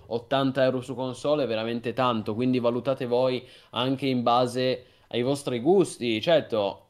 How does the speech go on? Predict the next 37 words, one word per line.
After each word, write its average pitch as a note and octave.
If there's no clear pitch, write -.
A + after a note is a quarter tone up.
io D3
vi C#3+
dico, A#2+
se E3
vi D#3+
piace C#3+
questo C#3+
genere, D3+
se D3
vi B2+
piacciono B2
gli B2
hack C3+
and C#3
slash, C#3
secondo B2+
me B2+
questo A#2+
gioco A2+
è A#2
imprescindibile, G2
cioè G#2
Diablo A#2
quattro A#2+
è A#2
un A#2+
gioco A#2
che G#2+
durerà G#2+
dieci G#2
anni G#2
forse, G#2+
e A2
quindi C3
io C#3+
lo C3+
consiglio. A2+